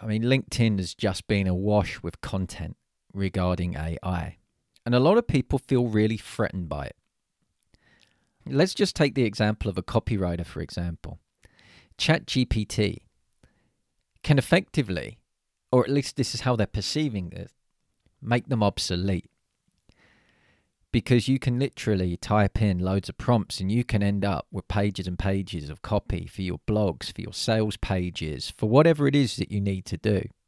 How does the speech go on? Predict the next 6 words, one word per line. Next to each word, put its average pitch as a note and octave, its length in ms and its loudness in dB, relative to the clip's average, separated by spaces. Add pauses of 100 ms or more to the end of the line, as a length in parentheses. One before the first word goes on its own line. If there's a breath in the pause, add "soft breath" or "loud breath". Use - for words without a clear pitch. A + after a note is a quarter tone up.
(2500)
And A#2+ 140 0
that's - 220 2
understandably B2+ 800 2
left G#2+ 220 2
people D3 360 4
thinking, G#2+ 800 -2